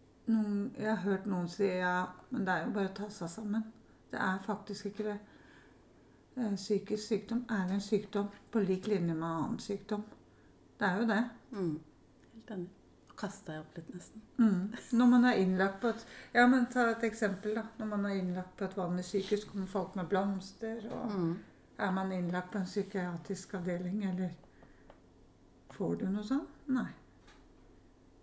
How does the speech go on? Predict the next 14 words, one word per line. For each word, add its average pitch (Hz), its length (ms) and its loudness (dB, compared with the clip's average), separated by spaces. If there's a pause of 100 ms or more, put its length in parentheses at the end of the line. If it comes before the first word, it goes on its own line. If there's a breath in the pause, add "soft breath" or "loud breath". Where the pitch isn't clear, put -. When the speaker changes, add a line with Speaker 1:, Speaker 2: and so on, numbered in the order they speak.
(140)
Speaker 1:
Det 233 80 -4
er 226 60 0
ingen 180 240 0
som, 233 420 2 (760)
ja. - 160 -4 (600)
Bare 247 200 6
vær 247 260 6
litt 262 180 2
obs - 400 -2
på 269 160 2
det 269 140 2
også. 294 320 -6
<laughs> 262 340 6
Speaker 2:
Mm. 180 300 0